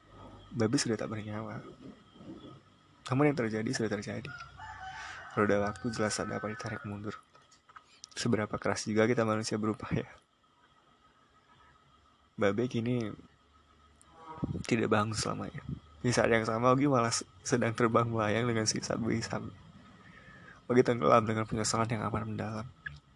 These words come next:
Ini bukan lagi meteor atau nuklir yang menghantamnya seperti kisah kecoa. Kali ini, Ogi benar-benar tak sanggup.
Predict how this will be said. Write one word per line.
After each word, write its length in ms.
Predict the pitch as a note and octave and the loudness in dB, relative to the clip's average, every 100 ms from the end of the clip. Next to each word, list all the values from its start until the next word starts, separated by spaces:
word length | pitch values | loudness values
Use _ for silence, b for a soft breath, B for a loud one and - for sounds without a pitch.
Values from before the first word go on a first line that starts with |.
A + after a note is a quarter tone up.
| - - - - - - | -20 -20 -20 -20 -8 2
Ini 80 | B2+ | 4
bukan 240 | B2 C3 | 6 4
lagi 160 | A2 G#2+ | 4 2
meteor 480 | G#2+ A2 G#2+ C3 | 2 6 8 6
atau 160 | C3+ C3+ | 6 2
nuklir 400 | A#2 A#2 B2 A#2 | 0 -2 0 0
yang 80 | B2 | 0
menghantamnya 400 | A#2+ A#2 A#2+ A2+ | 0 2 2 0
seperti 400 | - A#2 A2 G#2+ - B B B B B | 0 -2 -2 -4 -6 B B B B B
kisah 320 | - B2+ A#2 | -2 4 4
kecoa. 480 | B2 - B2 C3 B2+ - - - B B B B - - - | 4 4 4 4 0 -6 -14 -20 B B B B -20 -20 2
Kali 240 | B2 B2+ | 6 8
ini, 240 | C#3 D#3+ - - - - C5 G#4+ G4+ - - - - - - - - - - - - | 8 6 4 -2 -14 -14 -10 -8 -8 -8 -8 -8 -10 -12 -12 -12 -12 -14 -14 -16 2
Ogi 240 | C3 C#3+ | 6 8
benar-benar 480 | D#3+ B2+ A#2+ A#2 B2 | 8 6 2 0 0
tak 80 | A2 | -2
sanggup. 400 | - A2+ A#2 - | -2 -4 -6 -12